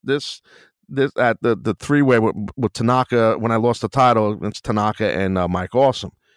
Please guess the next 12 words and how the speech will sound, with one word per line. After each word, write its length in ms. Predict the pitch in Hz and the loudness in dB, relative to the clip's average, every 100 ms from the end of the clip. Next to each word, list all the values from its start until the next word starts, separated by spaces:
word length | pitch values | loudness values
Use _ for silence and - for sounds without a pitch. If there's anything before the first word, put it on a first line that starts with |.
| _ - | _ -2
This 180 | 180 | 0
was 140 | 170 120 | 0 0
after 260 | 147 143 | 0 -2
that. 140 | - - _ - | -8 -12 _ -6
This 180 | 123 127 | -6 -4
is 100 | 113 | -4
November 320 | 107 127 117 | -2 -2 -2
to 120 | 117 | -4
Remember 480 | 107 110 110 98 95 _ _ - | -2 -2 -2 -2 -4 _ _ -6
ninety-nine. 460 | 98 92 107 90 | -4 -2 -2 -2
This 140 | 107 - | -4 -6
was 140 | 135 | -8